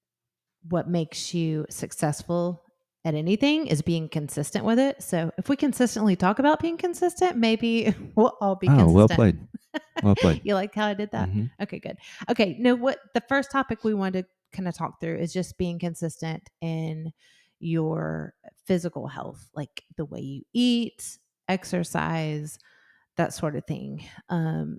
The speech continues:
Speaker 1: because I really do, I've seen this in our clients, and you can agree, right, that the thing that people, people that, I can't talk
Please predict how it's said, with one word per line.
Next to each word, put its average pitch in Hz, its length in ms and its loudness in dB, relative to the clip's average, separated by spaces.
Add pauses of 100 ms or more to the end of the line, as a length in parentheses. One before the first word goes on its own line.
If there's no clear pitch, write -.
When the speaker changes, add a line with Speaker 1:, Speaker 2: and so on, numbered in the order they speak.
Speaker 1:
because 208 260 0
I 208 60 0
really 214 420 0
do, 185 540 -2 (920)
I've 196 120 2
seen 208 300 2
this 254 240 4
in 269 60 2
our 294 60 0
clients, 170 800 -6 (180)
and 175 140 -4
you 180 60 -4
can 202 100 -2
agree, 165 340 -4
right, 160 360 -4 (160)
that 165 220 0 (180)
the 170 140 2 (120)
thing 226 560 -2 (180)
that 170 380 -2 (1200)
people, 240 640 -2
people 359 240 2
that, 285 140 2 (180)
I - 40 -12
can't - 280 -12
talk - 320 -4